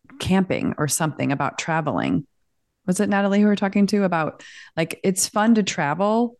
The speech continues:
and it's fun to rent a house and it's very simple, right? When you go to Airbnb or something like smaller places, everything is very simple.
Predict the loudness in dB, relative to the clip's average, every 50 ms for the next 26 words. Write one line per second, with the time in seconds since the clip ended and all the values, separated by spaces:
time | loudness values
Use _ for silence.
0 | _ _ -2 0 0 0 0 -2 -2 -2 -2 0 0 0 0 0 0 0 -2 -4
1 | -2 -2 -2 -2 -2 -2 -4 -4 -2 0 0 0 0 -2 -6 -2 -2 0 0 0
2 | 0 -2 -2 -2 -2 -2 -2 -2 -4 -6 -6 -8 -12 _ _ _ _ _ _ -8
3 | -4 -2 -2 -2 -2 0 0 2 2 2 0 2 2 2 4 4 2 2 0 -4
4 | _ -6 -2 0 2 2 2 2 0 0 -2 0 0 0 0 2 2 2 2 2
5 | 2 0 0 -2 -4 -2 0 0 0 0 -2 -2 -4 -2 0 0 0 0 -2 -2
6 | -4 -4 -2 -4 -2 -2 0 -2 0 0 0 0 0 0 0 0 -2 -2 -2 -2
7 | -2 -2 -2 -2 -4 -4 -4 -6